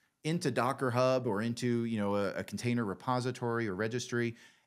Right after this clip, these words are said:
and they want to run inside of that environment in an H P C system. Well,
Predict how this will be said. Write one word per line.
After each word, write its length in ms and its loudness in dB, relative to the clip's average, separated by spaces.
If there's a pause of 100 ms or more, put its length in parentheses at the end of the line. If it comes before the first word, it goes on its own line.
(100)
and 520 0
they 120 2
want 220 2
to 60 0
run 240 4
inside 340 2
of 80 2
that 160 4
environment 520 0
in 100 0
an 80 0
H 240 -2
P 100 -6
C 200 -4
system. 420 -8
Well, 320 0